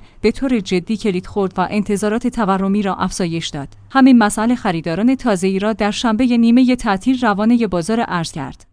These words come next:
فعالان بازار ارز معتقدند صعود شارپی قیمت دلار برخی معامله‌گران را در نرخ‌های فعلی محتاط کرده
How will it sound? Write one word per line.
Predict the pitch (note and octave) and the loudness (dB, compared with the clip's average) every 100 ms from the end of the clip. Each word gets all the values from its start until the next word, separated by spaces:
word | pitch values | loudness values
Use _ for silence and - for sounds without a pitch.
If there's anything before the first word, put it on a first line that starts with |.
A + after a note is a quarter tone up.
| - | -4
فعالان | A3 F3+ G3 A3+ A#3 | -2 0 0 2 2
بازار | F#3+ F3+ G#3+ A3+ - | 2 -2 0 -4 -2
ارز | G#3 G3 F#3+ | -2 -2 -2
معتقدند | F#3 F#3 G3 G3 G3+ F#3+ | -2 -2 -4 -2 -2 -4
صعود | - A3+ G#3 A#3 | -4 -4 -2 -2
شارپی | - A3 G3+ B3 B3 | 0 -2 -2 -2 -2
قیمت | A3 G3 A#3 B3+ | 0 0 -2 -2
دلار | G#3 F3 E3+ | -2 -2 -2
برخی | F#3 G3+ G3 A#3+ | -2 -2 0 0
معامله‌گران | G#3+ F3 F3+ E3 D#3 D#3 E3+ G3+ | 0 0 -4 -4 -6 -4 -4 -4
را | G#3 | -2
در | G#3 G3+ | -2 0
نرخ‌های | G3 G3+ - A3 G#3+ | -2 -4 -4 -4 -2
فعلی | G#3+ F#3+ | -2 0
محتاط | A3 D#3 D3+ F#3 D3 | 0 -2 -6 -8 -8
کرده | D3 C3 D#3 | -10 -12 -14